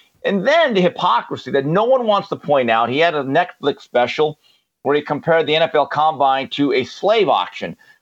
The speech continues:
which, again, you could make that comparison if you want, but then he willingly tantalizes and teases his remaining believers or followers into thinking, "You know what? I want to play football."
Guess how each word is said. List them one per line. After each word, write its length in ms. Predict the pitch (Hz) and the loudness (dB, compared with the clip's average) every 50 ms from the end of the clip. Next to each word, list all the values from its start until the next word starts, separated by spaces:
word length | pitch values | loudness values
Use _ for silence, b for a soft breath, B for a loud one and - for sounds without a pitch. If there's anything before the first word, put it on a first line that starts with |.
| b | b
which, 180 | - - - - | -2 -2 0 0
again, 420 | 370 311 359 302 262 180 139 135 | 0 2 2 2 2 0 -2 -2
you 200 | 147 175 226 226 | -2 -2 -2 -2
could 200 | - - 220 185 | 0 -2 -2 0
make 300 | 170 170 180 202 196 202 - | 0 0 0 0 -2 0 0
that 200 | 190 165 156 - | 0 0 0 0
comparison 540 | 156 139 - 160 160 160 151 - - 135 147 | -4 -4 0 2 2 2 2 0 -4 -2 -2
if 200 | 156 147 - - | -2 -2 -2 -4
you 120 | 143 143 | -4 -2
want, 460 | 127 117 135 165 180 170 151 131 - B B B B B B B B - | -2 0 2 2 2 2 0 -2 -4 B B B B B B B B -4
but 100 | - 147 | -2 0
then 140 | 190 196 | 0 2
he 100 | 190 190 | 2 2
willingly 840 | 185 165 160 160 202 233 262 277 277 262 240 196 175 170 160 147 - _ _ _ _ _ _ _ _ - | 0 0 0 2 2 4 4 2 2 2 2 2 2 2 0 -2 -6 _ _ _ _ _ _ _ _ -10
tantalizes 840 | - - 202 214 233 233 220 208 196 196 196 196 170 175 160 156 | -4 -2 0 0 2 2 2 2 2 2 2 0 -2 -2 -2 -4
and 140 | 156 - - | -4 -6 -6
teases 580 | - - 190 214 220 180 151 165 151 139 113 | -4 -2 -2 0 0 0 0 0 0 0 0
his 160 | 135 151 147 123 | 0 -2 0 0
remaining 760 | 120 143 139 139 147 170 185 185 180 170 170 160 139 127 | 0 -2 0 0 0 0 0 0 0 -2 -2 -4 -4 -2
believers 540 | 120 143 147 147 160 175 190 170 165 165 131 | -2 0 2 2 2 2 2 2 2 2 2
or 100 | 135 127 | 0 -2
followers 680 | - - - 160 165 175 196 190 139 117 110 113 123 120 | -2 0 0 2 2 2 0 0 -2 0 2 0 0 0
into 200 | 131 139 131 147 - | 0 0 0 0 0
thinking, 380 | - 160 160 156 - 151 151 151 | 0 -2 -2 -2 -2 -4 -2 0
"You 40 | |
know 120 | 165 175 175 | 2 2 4
what? 260 | 170 175 175 165 - b b b _ - | 4 4 2 2 0 b b b _ -4
I 160 | - 175 180 | -2 0 0
want 400 | 185 175 143 151 160 160 156 - - | 0 2 2 2 2 2 0 -2 -4
to 180 | - 160 151 | -6 -6 -6
play 260 | - - - 151 143 139 | -4 -2 -2 0 0 -2
football." 640 | - _ - 247 262 262 - 143 127 110 95 - | -2 _ 0 0 0 0 0 0 0 0 0 -4